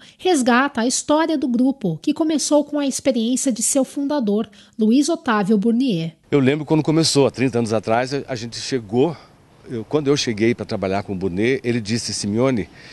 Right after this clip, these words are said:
Speaker 2: eu pensava que ele ia me ensinar muitas técnicas, ele tinha estudado oito anos em Paris.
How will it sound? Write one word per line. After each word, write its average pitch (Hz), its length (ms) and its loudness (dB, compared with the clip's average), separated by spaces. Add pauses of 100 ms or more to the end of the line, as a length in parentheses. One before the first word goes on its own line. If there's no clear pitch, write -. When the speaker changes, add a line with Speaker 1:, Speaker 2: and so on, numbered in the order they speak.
(160)
Speaker 2:
eu 143 80 0
pensava 127 460 0
que - 120 -4
ele 117 120 -2
ia 120 140 0
me 117 100 -2
ensinar 113 320 -6
muitas 107 280 -8
técnicas, 90 600 -14
ele 90 120 -16
tinha - 120 -12
estudado 98 420 -10
oito 104 240 -6
anos 98 220 -6
em 98 60 -6
Paris. 98 720 -2